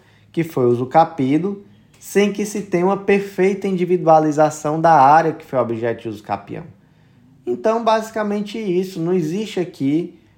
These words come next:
um julgamento extra petita. O que existe aqui é o julgamento de um pedido implícito e uma necessidade, de fato, de individualização dessa área para fins de registro.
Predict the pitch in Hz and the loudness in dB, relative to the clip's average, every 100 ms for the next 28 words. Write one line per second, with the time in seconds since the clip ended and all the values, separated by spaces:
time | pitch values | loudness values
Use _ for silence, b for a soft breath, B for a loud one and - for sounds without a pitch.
0 | b 147 160 170 170 165 156 139 143 170 | b -4 0 0 0 2 2 0 0 4
1 | 165 139 151 170 160 147 147 135 - 117 | 4 4 0 -2 -2 -2 -2 -8 -4 -4
2 | - 107 104 123 - 185 156 147 196 190 | -4 -10 -6 -8 -4 -4 -2 0 -2 -2
3 | 147 143 127 143 175 B B B - 190 | -6 -4 -2 -2 -2 B B B -2 2
4 | 175 185 196 180 165 170 180 214 208 165 | 4 4 4 4 0 -2 -4 -4 -4 -2
5 | 151 185 214 175 143 135 135 185 233 - | 0 -2 -6 -2 -2 -2 -4 -10 -12 -20
6 | b b b b - 202 220 226 220 185 | b b b b -8 -4 -2 0 0 0
7 | 190 208 202 - 214 156 135 143 170 190 | 0 -2 -8 -10 -2 2 4 2 -2 -8
8 | - 123 127 135 120 135 143 143 147 139 | -2 0 0 -4 -6 -6 -6 -6 -4 0
9 | 139 139 139 131 - 117 117 117 123 - | 0 0 -2 -2 -6 -8 -4 -4 -4 -2
10 | 180 120 110 120 - 151 156 165 170 120 | 2 2 2 -2 -6 -4 -2 -4 -8 -10
11 | 113 107 131 175 160 - - | -10 -8 -6 -6 -6 -12 -20